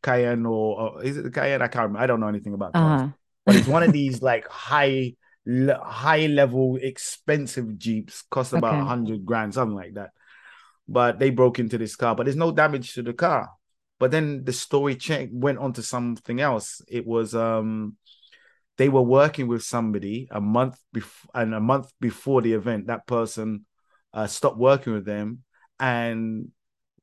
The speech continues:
Speaker 1: somebody's house got burgled and a computer got stolen. And so the numbers were on that. So it must be all together. And that person must have burgled the house, got the numbers on the computer, then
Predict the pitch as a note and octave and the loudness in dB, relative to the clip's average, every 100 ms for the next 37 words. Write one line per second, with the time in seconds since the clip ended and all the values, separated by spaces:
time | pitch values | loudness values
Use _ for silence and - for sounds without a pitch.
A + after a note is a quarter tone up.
0 | _ _ - D#3+ D3+ C#3 C3+ C3 B2 B2+ | _ _ -2 0 0 -2 0 0 2 -2
1 | - - G2+ C3+ A#2+ G#2+ G#2+ G#2+ G#2 A2 | -4 -8 2 4 4 0 -2 -4 -4 -4
2 | G#2 B2 G#2+ G#2 - G#2+ G2 F2+ E2+ _ | -4 -4 -4 -8 -6 -6 -6 -8 -16 _
3 | _ - - A2+ A2 G#2+ - A#2 A2+ A#2+ | _ -18 -4 -2 -2 -2 -2 0 2 2
4 | A#2+ A2 G2+ G#2+ G#2 G2+ G2 F#2+ - A#2 | 2 0 0 -4 -4 -4 -8 -10 -4 -2
5 | A#2+ B2 D3 - C3 B2 A#2+ - B2 A2 | -2 0 -2 -2 -4 -2 -4 -6 -6 -2
6 | A2+ G#2 G#2 _ _ - - A2 A2+ A2 | -2 -4 -6 _ _ -20 -12 -6 -4 -2
7 | A2 C#3 - - C3+ B2+ A#2+ A#2 A#2 A2+ | -2 -2 -2 4 6 6 0 -4 -4 -6
8 | G#2+ _ _ _ - A#2+ B2+ - G#2+ B2 | -12 _ _ _ -6 -6 -4 -8 0 4
9 | C#3 C3+ B2 A#2+ A#2 A2 - B2+ A#2 A#2+ | 4 4 0 -2 -2 -4 -4 -4 -2 -2
10 | A#2+ A#2+ A2 A2 G#2+ G#2 G#2 B2+ C3+ B2+ | -2 -2 -2 -4 -6 -6 -8 -4 -4 -2
11 | A#2 A#2 A2 G#2 | -2 0 -2 -4